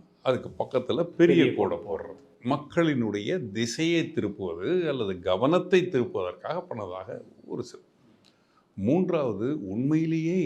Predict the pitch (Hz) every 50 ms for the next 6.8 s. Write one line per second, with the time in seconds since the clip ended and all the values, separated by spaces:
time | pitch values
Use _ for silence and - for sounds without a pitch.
0 | - - - - 147 156 160 165 160 139 123 107 87 85 104 120 139 143 135 120
1 | 101 90 - - 90 98 127 160 170 - - 135 127 - - _ _ _ _ _
2 | _ _ _ - 175 185 196 190 185 185 180 156 139 127 113 113 110 101 98 95
3 | - - 107 120 147 143 - 151 131 - - 120 113 113 117 104 95 - 95 92
4 | - - - 131 175 - - - 123 120 147 175 170 - - - - 160 180 208
5 | 208 202 - - - 175 143 101 98 92 - - - _ _ _ _ _ _ -
6 | 143 165 175 160 143 143 113 92 - 101 95 - - 98 104